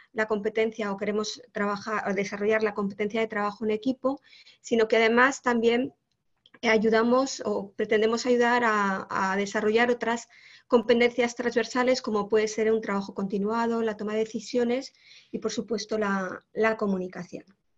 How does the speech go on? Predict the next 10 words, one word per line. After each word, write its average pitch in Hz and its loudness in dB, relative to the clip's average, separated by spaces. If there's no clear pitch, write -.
Desde 247 10
el 240 6
centro, 330 2
a 220 -2
ver, 226 -4
¿se 247 6
ve 240 8
la 277 2
nueva 262 6
transparencia? 254 0